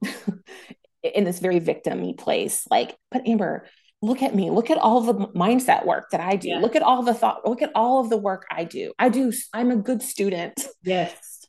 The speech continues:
Speaker 1: You know, "I'm a great student."
Speaker 2: <laughs> Yes.
Speaker 1: And l-, look what's happening. Like, it's actually not working. And that was the moment where I realized you ha-,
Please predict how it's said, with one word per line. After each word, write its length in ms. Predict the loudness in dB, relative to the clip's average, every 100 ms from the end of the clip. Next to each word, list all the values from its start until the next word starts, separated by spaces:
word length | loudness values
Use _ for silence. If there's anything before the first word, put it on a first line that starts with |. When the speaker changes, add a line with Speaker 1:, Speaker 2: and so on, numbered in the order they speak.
| _
Speaker 1:
You 140 | 4 8
know, 180 | 10
"I'm 180 | 10 8
a 100 | 6
great 480 | 4 2 2 -2 -4
student." 560 | -8 -2 0 2 2 0
Speaker 2:
<laughs> 60 | 4
Yes. 760 | 6 6 4 4 2 0 -12 -10 -8 -6 -6 -8 -12 -16 _ _ _ -2
Speaker 1:
And 380 | 0 2 2
l-, 380 | -2 -2 0 2
look 160 | 2 2
what's 160 | -2
happening. 520 | 0 0 0 -2 -6 -4
Like, 140 | -4
it's 160 | -4 -6
actually 360 | -6 -2 2
not 520 | 4 4 4 4 2 0
working. 520 | -2 -2 -2 -8 -6 -2
And 140 | 2
that 180 | 2 2
was 160 | 2 0
the 80 |
moment 340 | -4 -2 -2 -4
where 120 | -2
I 80 | -2
realized 640 | -2 -2 -2 -4 -6 -18 _ _ -12
you 260 | -2 0
ha-, 240 | 0 -2